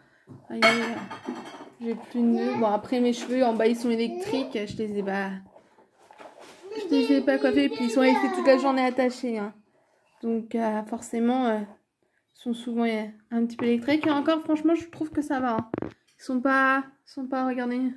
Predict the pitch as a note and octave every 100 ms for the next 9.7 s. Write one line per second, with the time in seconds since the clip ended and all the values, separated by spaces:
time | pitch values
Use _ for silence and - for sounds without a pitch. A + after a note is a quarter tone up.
0 | - _ B3+ B3 A#3 - B3+ - B3 A#3+
1 | A#3+ A#3 A#3 A#3 F#4 F#4+ E4+ C#4 D#4+ E4+
2 | E4+ - _ _ _ - D#4+ D#4 D#4 D4+
3 | - E4 E4 D4+ C4+ C4+ - E4+ D#4+ -
4 | D4 A#3 C#4 F4 - _ _ _ _ _
5 | _ _ _ - A3+ B3+ A#3 - - E4+
6 | E4+ E4 D#4+ D#4 D4 C4+ C4 B3 G#3+ G3+
7 | - - _ _ _ _ _ _ _ _
8 | _ B3+ B3+ C4 B3+ B3 C4+ C#4 C#4+ C#4
9 | C4+ C4+ - - D#4 C#4 C#4+